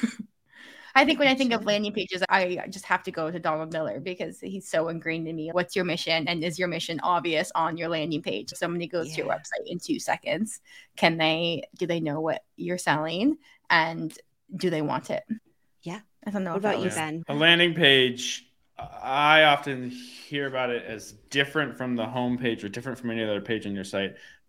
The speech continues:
Speaker 3: because it's a tr-, page specific to a certain customer that you're trying to land there. So I'm doing an ad for this and I want them to land here. And so I create a custom
Speaker 1: Mm-hmm.
Speaker 3: landing page. That's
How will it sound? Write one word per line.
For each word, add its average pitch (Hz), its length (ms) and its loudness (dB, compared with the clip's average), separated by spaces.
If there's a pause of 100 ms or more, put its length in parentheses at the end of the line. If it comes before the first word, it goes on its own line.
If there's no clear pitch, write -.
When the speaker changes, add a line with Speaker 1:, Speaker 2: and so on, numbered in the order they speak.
Speaker 3:
because 123 800 2 (100)
it's - 260 -12 (160)
a 107 80 -10
tr-, - 300 -18 (160)
page 120 320 2
specific 123 640 -4
to 113 220 0
a 104 40 -2
certain 104 400 -4
customer 101 460 -6
that 95 80 -2
you're 92 80 -2
trying 95 220 -4
to 87 80 -6
land 85 360 -6
there. 65 220 -10
So 92 260 -12
I'm 110 160 -4
doing 113 260 0
an 98 100 -8
ad 135 480 4 (580)
for 104 220 -6
this 110 540 -2 (100)
and 104 100 -6
I 104 40 -4
want 98 200 -4
them 98 140 -6
to 98 120 -10
land 92 300 -4
here. 98 320 0
And 90 120 -2
so - 140 -10
I 85 40 -8
create - 220 -8
a - 40 -12
custom 82 400 -8
Speaker 1:
Mm-hmm. 82 120 0
Speaker 3:
landing 85 340 -2
page. - 440 -10 (680)
That's - 320 4